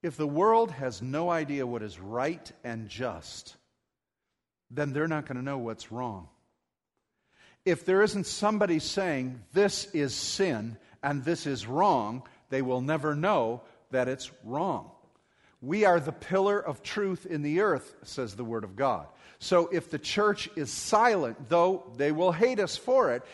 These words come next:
if the church is silent in identifying what is sin and an evil, then they won't believe it's sin or evil.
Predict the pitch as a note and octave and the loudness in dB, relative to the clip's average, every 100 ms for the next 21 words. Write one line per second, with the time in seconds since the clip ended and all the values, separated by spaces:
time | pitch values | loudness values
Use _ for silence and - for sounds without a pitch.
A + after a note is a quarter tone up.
0 | - D#3+ - F3 - A3 - E3 - - | -8 -6 -4 -2 2 2 2 -4 -2 4
1 | A3+ C4 G3+ D#3 F3 D#3+ D#3+ D#3 A3 A3 | 6 6 4 2 0 0 2 4 4 4
2 | F#3 E3 D3+ D3+ C#3 C3+ - F#3+ F#3 F3 | 2 0 0 0 0 0 -2 -2 -2 -4
3 | D3 B2 C3+ A3 B3 F#3+ A2+ B2+ - - | -6 -4 -6 -6 -6 -4 -4 -4 -8 -20
4 | - - C3 F#3+ F3+ - - F3+ F#3+ G3 | -20 -8 4 6 6 -2 2 6 6 4
5 | G3 F#3 G#3+ B3+ A#3+ G3+ - - - _ | 0 0 2 0 0 -4 -6 -14 -18 _
6 | - D3+ B2+ A#2+ B2 A#2+ A2+ G2+ - | -6 -4 -4 -2 -4 -4 -8 -10 -16